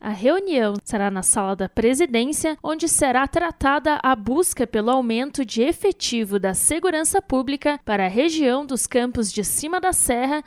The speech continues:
entre outros assuntos gerais, em busca de melhorias na área da segurança municipal. A reunião será conduzida pelo coordenador técnico da Frente Parlamentar,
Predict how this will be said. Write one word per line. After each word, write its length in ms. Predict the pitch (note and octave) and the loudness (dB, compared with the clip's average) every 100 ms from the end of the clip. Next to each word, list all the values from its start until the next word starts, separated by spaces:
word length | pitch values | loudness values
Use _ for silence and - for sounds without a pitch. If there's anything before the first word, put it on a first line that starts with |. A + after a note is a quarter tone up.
| - | -8
entre 360 | F4+ F#4 E4+ | -4 0 4
outros 380 | C4 C4 C4+ B3 | 4 2 -2 0
assuntos 520 | A#3 - B3+ B3 A#3 | 0 0 -4 -2 -2
gerais, 600 | G#3 D4+ D#4 A#3 C#4+ - - | 0 2 2 2 0 -4 -4
em 120 | A#3+ | -2
busca 380 | A3 A#3+ - A3 | 0 0 0 -4
de 140 | G3 | -2
melhorias 760 | G3+ B3 F4+ D#4 A3 C4 C4 B3 | -2 0 4 2 4 2 0 0
na 100 | G3 | 0
área 320 | G3 A3 G3+ | 0 0 -2
da 140 | E3 | -2
segurança 920 | E3 - D4+ E4+ D#4 G#3 A#3+ A#3+ A#3 | 0 0 0 0 2 2 -2 -2 -2
municipal. 920 | F#3 G#3+ C4+ D#4 F4+ - A#3 E3+ - - | -2 -4 -4 -2 -2 -2 -4 -4 -10 -10
A 80 | G#3+ | -4
reunião 520 | G#3 G#3+ C4 B3+ C#4 | 2 2 2 0 0
será 360 | - B3 G3 G3+ | -2 0 2 0
conduzida 800 | - C4+ F4 F#4 B3 A#3+ C#4+ D4+ | -2 -2 0 2 2 2 4 2
pelo 320 | C#4+ A#3 G#3 | 6 6 6
coordenador 800 | F#3+ - E4+ F4+ E4+ A#3+ G3 C4+ | 4 4 4 2 0 2 4 2
técnico 680 | - - A#3+ C#4+ - G#3 - | 2 0 2 0 -4 -6 -2
da 160 | F#3+ G3+ | -2 0
Frente 360 | - G3+ G3 | 0 -2 -2
Parlamentar, 800 | - A3 A3+ C4+ E4 C#4+ B3 D4 | -2 -2 -2 -2 -2 2 4 4